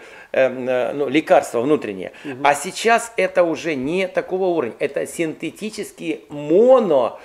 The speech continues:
Speaker 1: м, э, вещества, которые при-, антиприродного происхождения. То есть не существует в жизни таких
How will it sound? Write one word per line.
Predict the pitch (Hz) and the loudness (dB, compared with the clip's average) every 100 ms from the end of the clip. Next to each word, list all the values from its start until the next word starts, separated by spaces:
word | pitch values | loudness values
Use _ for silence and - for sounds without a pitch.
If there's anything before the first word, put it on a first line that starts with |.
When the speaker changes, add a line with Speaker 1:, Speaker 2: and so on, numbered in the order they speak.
| - - - _ | -20 -20 -20 _
Speaker 1:
м, | 131 139 135 135 131 | -6 -4 -4 -4 -2
э, | 123 101 - _ _ _ | -4 -6 -16 _ _ _
вещества, | 208 196 - 135 156 170 160 180 - 190 226 | -20 -18 -16 -12 -6 -6 -4 -8 -8 2 2
которые | 220 202 202 190 | 4 2 4 4
при-, | 175 - 196 226 | 2 2 2 4
антиприродного | 170 175 220 214 240 - 226 240 233 190 208 | 2 4 2 2 -4 -4 -2 0 0 0 -4
происхождения. | 208 202 196 214 185 196 | -2 -4 -6 -10 -6 -6
То | 139 160 | -2 -6
есть | - | -4
не | 160 180 202 | -4 -2 -2
существует | 202 202 208 - 226 277 202 135 | -4 -4 -6 -6 -6 -2 0 -2
в | 123 | -8
жизни | 123 247 190 147 | -6 -6 -6 -8
таких | 110 135 - 208 | -6 -8 -8 -10